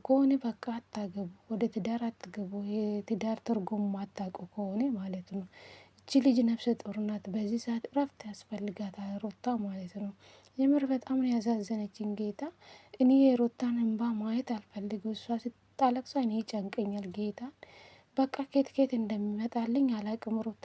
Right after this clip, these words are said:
ስታለቅሶ እንባ ኬት እንደሚወርድልኝ አላቅም። ቤተሰብ ስትጨነቅ እንደዚህ ሆና ስታይ እኔ ጨንቀኛ ውስጤ ማለት ነው። ሰላም አላገኘሁም ማለት ነው። ለምን በዚህ ልክ፣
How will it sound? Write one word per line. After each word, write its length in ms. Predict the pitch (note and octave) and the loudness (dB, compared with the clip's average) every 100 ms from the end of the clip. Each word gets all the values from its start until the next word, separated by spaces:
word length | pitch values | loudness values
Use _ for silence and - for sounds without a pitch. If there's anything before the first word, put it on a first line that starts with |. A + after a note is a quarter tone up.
| A3+ | -6
ስታለቅሶ 600 | - A#3 - A#3+ B3+ - C4+ | -6 -4 -2 0 -2 -4 -2
እንባ 260 | A#3 A3 G#3+ A#3 | 0 0 -2 -6
ኬት 220 | - A#3 A3 | -4 -4 -4
እንደሚወርድልኝ 920 | G#3 G#3 G3+ G3 G#3 G3 A3 G#3+ A#3 | -6 -4 -4 -4 -6 -6 -8 -6 -6
አላቅም። 460 | G3+ G3 G3+ - G#3 | -6 -6 -6 -6 -6
ቤተሰብ 460 | G3 G#3 F#3+ A3+ - - - - - _ | -6 -8 -6 -8 -8 -16 -20 -20 -20 _
ስትጨነቅ 760 | - A#3+ C4+ A#3+ B3 B3 C4+ C4+ G#3+ | -12 2 2 2 -2 0 0 0 -4
እንደዚህ 500 | G#3+ A3 A3+ G3+ A#3 | -2 0 0 -2 -2
ሆና 280 | A#3 A#3+ B3 C4+ | 2 2 2 -2
ስታይ 380 | A#3+ - D4 D#4 | -6 -2 0 2
እኔ 120 | A3+ A3 | 2 0
ጨንቀኛ 460 | A#3+ G#3 - G#3 G3+ | -2 -4 -6 -6 -6
ውስጤ 320 | G3 - - - A#3+ | -10 -12 -10 -4 -4
ማለት 300 | G3+ F#3+ G3 | -4 -8 -6
ነው። 120 | A3 G3+ | -6 -4
ሰላም 380 | A3 G#3+ A3+ G#3+ | -4 -2 -2 -2
አላገኘሁም 680 | G3+ F#3+ F3+ F#3+ F#3+ G#3+ G#3+ | -4 -6 -8 -8 -4 -2 -2
ማለት 340 | G3 F#3 F3+ | -4 -8 -10
ነው። 140 | G3 F#3 - - - _ | -12 -14 -16 -20 -20 _
ለምን 360 | C4 C#4+ C4 G#3 | 6 8 6 4
በዚህ 380 | G#3 G3+ F3+ G#3 | -2 -4 -6 -6
ልክ፣ 260 | G3+ - | -8 -14